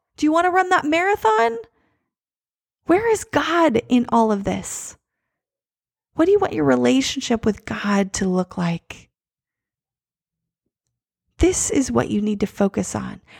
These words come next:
This is what gets you up in the morning. If your dream, after you write all this, still doesn't make you excited to wake up in the morning, that means your dream is too small. Make it bigger. Make it stretchier.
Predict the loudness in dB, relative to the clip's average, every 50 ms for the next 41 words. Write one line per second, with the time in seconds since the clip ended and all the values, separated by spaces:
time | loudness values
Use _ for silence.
0 | -20 _ _ _ 2 2 2 2 0 -2 -2 -2 0 2 0 -2 2 0 0 0
1 | 2 -2 0 0 0 0 0 -2 -2 -2 -4 -4 -4 -6 -6 -8 -10 -12 -16 _
2 | -20 -20 -20 -2 -2 0 2 4 2 2 2 2 -2 -2 0 0 0 2 2 4
3 | 4 4 2 -2 -4 -8 _ _ _ _ _ _ _ _ _ _ _ _ _ -6
4 | -6 -6 -2 0 2 2 2 2 4 2 4 4 4 2 2 2 0 -2 -2 -2
5 | -4 -2 2 2 2 2 2 0 -2 -2 -2 -4 -4 -2 -2 -2 -2 0 -2 -2
6 | -2 -2 -2 -2 2 2 2 2 2 0 -2 0 -2 -2 -2 -2 -2 -2 -2 -2
7 | 0 -2 -2 -2 -4 -6 -8 -10 -16 _ _ _ _ _ _ _ _ _ _ _
8 | _ _ _ _ _ _ _ _ 0 2 4 4 2 4 4 2 2 2 2 2
9 | 2 0 -2 -2 -4 -4 -4 -4 -10 -10 -12 -12 -16 _ _ _ _ _ _ _
10 | _ _ _ _ _ _ _ _ _ _ _ _ _ 0 2 2 2 2 2 2
11 | 2 2 2 -4 _ _ _ _ 2 2 2 0 -2 -6 -6 -6 -8 -10 -14 -18
12 | _ _ -12 _ 0 2 2 2 2 0 _ -2 -2 -2 -4 -8 -10 -4 -2 -2
13 | -2 -2 -2 -4 -2 0 0 0 -2 -4